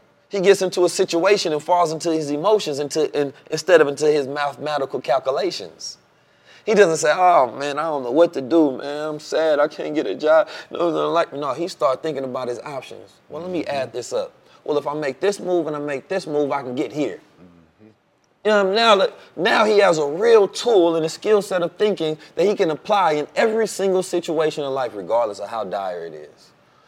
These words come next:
Speaker 1: But if you tell the young boy to completely fall into the sentiments of his emotions, that's what he relies on to get him out of situations when he finds himself in trouble.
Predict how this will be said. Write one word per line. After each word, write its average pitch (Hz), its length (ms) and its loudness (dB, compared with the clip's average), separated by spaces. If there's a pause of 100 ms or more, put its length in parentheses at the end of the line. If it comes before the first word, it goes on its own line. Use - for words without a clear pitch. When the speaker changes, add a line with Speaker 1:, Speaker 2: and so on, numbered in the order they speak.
(280)
Speaker 1:
But 156 120 0
if 143 120 0
you 143 100 -4
tell 202 240 2
the 185 80 2
young 160 340 0
boy 170 240 2
to 147 120 -12
completely 156 500 -2
fall 160 360 2
into 139 180 -6
the 131 80 -8
sentiments 143 500 -6
of 127 100 -6
his 127 200 -6
emotions, 147 520 -2 (280)
that's 190 240 0
what 175 100 -2
he 175 100 2
relies 151 540 0
on 151 200 0
to 143 80 -8
get 165 200 -2
him 160 160 -4
out 151 140 -2
of 139 60 -6
situations 156 760 -4 (160)
when 156 120 0
he 156 60 0
finds 170 440 -4
himself 147 360 -4
in 139 80 -8
trouble. 127 400 -8